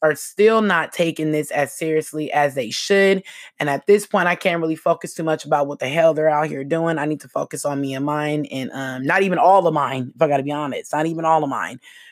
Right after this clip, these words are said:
Um, me and just certain ones that I've, that I, that I have my worries with, 'cause some people, you can't save everybody.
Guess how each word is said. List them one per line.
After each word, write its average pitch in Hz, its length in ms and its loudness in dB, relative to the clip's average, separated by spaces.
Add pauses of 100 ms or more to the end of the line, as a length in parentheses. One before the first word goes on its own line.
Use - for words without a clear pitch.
(280)
Um, 135 520 -6
me 175 420 0
and 151 240 0
just 143 460 -2 (240)
certain 185 380 2
ones 175 580 0 (100)
that 147 180 0
I've, 147 220 2
that 143 140 0
I, 143 240 0
that 143 180 -2
I 151 60 2
have 147 160 0
my 139 140 -4
worries 147 440 -6
with, 131 260 -10
'cause 127 160 -18
some 156 200 0
people, 147 240 -8
you 143 240 -10
can't 190 240 -2
save 180 240 2
everybody. 127 480 -4